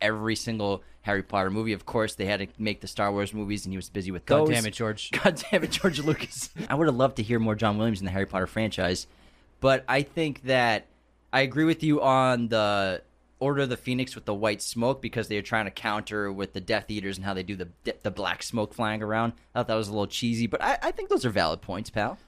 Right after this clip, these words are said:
Speaker 2: And I also think that, I think the use of C G I isn't as strong as any of the other films. I think the Dementor scene, it's a good scene in the opening, but is a little, it kinda didn't feel like as realistic and believable as Cuarón's,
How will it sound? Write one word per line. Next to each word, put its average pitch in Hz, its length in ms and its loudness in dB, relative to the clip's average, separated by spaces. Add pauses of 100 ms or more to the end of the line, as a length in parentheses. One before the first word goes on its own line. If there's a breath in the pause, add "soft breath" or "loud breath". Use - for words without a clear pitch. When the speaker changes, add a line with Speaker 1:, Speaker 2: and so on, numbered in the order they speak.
Speaker 2:
And 180 100 2
I 208 60 6
also 247 200 2
think 214 260 0
that, 180 260 4 (120)
I 170 60 6
think 196 160 2
the 208 100 2
use 190 220 4
of 170 80 4
C 175 160 -2
G 143 120 2
I 156 120 8
isn't 143 300 4
as 147 100 2
strong 139 380 2
as 120 160 2
any 127 220 4
of 117 80 0
the 110 100 4
other 120 120 4
films. 107 300 0
I 117 60 6
think 135 160 -2
the 139 80 4
Dementor 123 500 2
scene, 123 300 2
it's 143 160 -2
a - 20 2
good 160 180 2
scene 147 220 2
in 156 80 4
the 160 140 4
opening, 160 260 2
but 127 140 2
is 120 100 0
a 120 60 -6
little, 165 400 4
it 143 120 -4
kinda 180 220 4
didn't 147 380 0 (320 loud breath)
feel 165 340 4
like 139 400 4
as 123 260 4
realistic 127 520 2
and 113 80 2
believable 110 480 2
as 98 120 -2
Cuarón's, 110 680 2